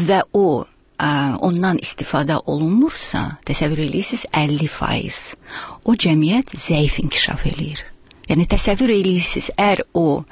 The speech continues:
yaradıcılıq və ümumiyyətlə, ə, istedadın potensialını, cəmiyyətin yarısının, ə, istedadın potensialını istifadə olun-,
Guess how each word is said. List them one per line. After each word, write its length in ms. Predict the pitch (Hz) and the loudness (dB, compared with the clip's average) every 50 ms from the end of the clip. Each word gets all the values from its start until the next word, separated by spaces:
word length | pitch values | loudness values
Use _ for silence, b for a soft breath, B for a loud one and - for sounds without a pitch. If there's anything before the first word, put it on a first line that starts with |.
| B B B B | B B B B
yaradıcılıq 880 | - 180 170 175 175 170 156 170 165 147 170 175 160 185 190 185 175 - - - - - | -2 0 2 2 2 0 0 0 2 2 4 4 4 4 2 2 2 2 0 0 0 0
və 80 | 160 160 160 160 | 2 2 2 2
ümumiyyətlə, 640 | 165 165 165 170 175 170 165 - - 147 143 151 | 2 2 2 2 2 0 0 0 0 0 0 0
ə, 580 | 147 - - - - - - - - - - - - - 110 - 131 - - - | -2 -4 -6 -6 -4 -4 -4 -4 -4 -2 -2 0 0 0 0 0 0 0 0 0
istedadın 880 | - - - - 180 170 151 175 160 160 156 160 190 190 185 170 156 - | -2 -2 0 0 0 0 2 2 2 2 2 2 2 2 2 0 0 -2
potensialını, 1040 | - - 165 - - - 147 - - - 127 143 - 160 156 156 151 151 139 - 165 - | -2 -4 -2 0 2 2 2 0 0 0 0 0 0 2 2 2 2 2 2 0 -4 -4
cəmiyyətin 640 | - - 139 175 196 196 185 185 - - 202 208 190 | -2 0 2 2 2 2 2 0 0 0 0 2 2
yarısının, 640 | 180 180 185 175 - - - 190 190 202 208 196 165 151 - - - - _ - - | 2 2 0 -2 -2 -2 0 2 4 4 4 4 2 0 -4 -10 -20 -18 _ -8 -6
ə, 60 | - - - - - - - - - - - - - - - - - - - - | -6 -4 -4 -4 -4 -4 -2 -2 -2 0 0 2 2 0 0 -2 -2 -2 -2 -2
istedadın 560 | - - - - 170 160 170 160 160 151 175 160 | -4 -2 0 0 2 2 2 2 2 2 0 -2
potensialını 840 | - 151 139 - 165 151 151 - - - 170 - 175 - - - - | -2 -2 -2 0 0 -2 -2 -2 -2 -2 -2 0 0 0 0 0 0
istifadə 480 | - - - - - - 165 160 160 175 | 0 -2 -2 0 0 0 2 2 2 2
olun-, 400 | 170 165 175 220 247 262 302 | 4 4 4 4 4 4 2